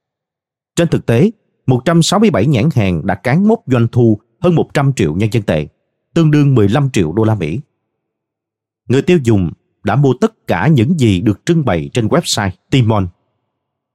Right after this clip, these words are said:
Quần áo, sản phẩm gia đình, đồ điện tử, trang sức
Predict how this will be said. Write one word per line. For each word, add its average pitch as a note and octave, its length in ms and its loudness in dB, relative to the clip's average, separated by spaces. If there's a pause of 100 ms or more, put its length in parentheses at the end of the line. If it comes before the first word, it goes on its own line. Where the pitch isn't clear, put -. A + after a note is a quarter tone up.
(140)
Quần B2 180 2
áo, A2+ 280 0 (360)
sản B2+ 360 -2
phẩm G#2 280 -2
gia D#3 140 0
đình, E2+ 240 -2 (340)
đồ B2+ 140 0
điện G2 160 0
tử, G2 280 -2 (400)
trang C#3 180 2
sức A3+ 220 -2